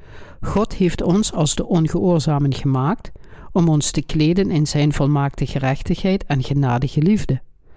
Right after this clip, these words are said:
We kunnen hem alleen maar geloven en hem danken voor zijn wonderbaarlijke doel. God liet zelfs de Israëlieten ongehoorzaam zijn om hun de liefde van zijn gerechtigheid te schenken. De Israëlieten kijken nog steeds neer op Jezus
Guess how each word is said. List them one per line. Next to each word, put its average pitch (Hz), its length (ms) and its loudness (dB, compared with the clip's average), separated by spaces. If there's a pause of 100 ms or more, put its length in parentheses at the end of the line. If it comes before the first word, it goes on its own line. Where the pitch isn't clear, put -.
(440)
We 151 100 0
kunnen 180 360 2
hem 151 200 2
alleen 151 320 2
maar 214 180 2
geloven 180 540 2 (220)
en 160 120 2
hem 151 180 2
danken 156 440 2
voor 160 160 0
zijn 147 240 0
wonderbaarlijke 151 920 2
doel. 139 260 2 (840)
God - 320 -2
liet 156 160 0
zelfs 151 400 0
de - 80 -6
Israëlieten 175 720 2
ongehoorzaam 147 800 2
zijn 147 360 0 (420)
om 170 160 4
hun 165 180 4
de 147 100 2
liefde 175 440 2 (220)
van 156 180 2
zijn 156 260 2
gerechtigheid 160 720 0
te - 80 0
schenken. 214 600 0 (720)
De 165 140 0
Israëlieten 190 760 2
kijken 170 360 2
nog 147 120 2
steeds - 380 0
neer 214 240 2
op 151 140 0
Jezus 139 480 0